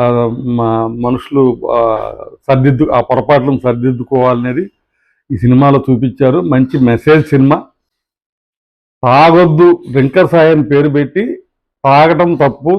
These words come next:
త-, దానివల్ల భవిష్యత్తు పాడైపోద్దని చెప్పి తీసిన సినిమా ఇది. తాగుడు వలన, వ్యసనాల వలన యువకులు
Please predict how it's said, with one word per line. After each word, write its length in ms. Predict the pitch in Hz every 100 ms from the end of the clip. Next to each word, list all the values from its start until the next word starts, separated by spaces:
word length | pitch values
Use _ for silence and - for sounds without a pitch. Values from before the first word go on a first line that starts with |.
| 190
త-, 220 | 156 143 127
దానివల్ల 400 | 131 135 143 165 147
భవిష్యత్తు 380 | 151 147 165 -
పాడైపోద్దని 680 | 147 143 135 139 127 139 135
చెప్పి 160 | 131 -
తీసిన 240 | 135 120 127
సినిమా 240 | 110 120 135
ఇది. 120 | 113 - - _ _ _ _ _ _ _ _ _ _ _ _ _ _ _
తాగుడు 320 | 120 123 139 139
వలన, 220 | 135 131 139
వ్యసనాల 380 | 156 123 135 127 123
వలన 200 | 120 123 139 - _ _ _ _ _ _ _ _ _ _ _ _ - 113
యువకులు 420 | 120 139 147 147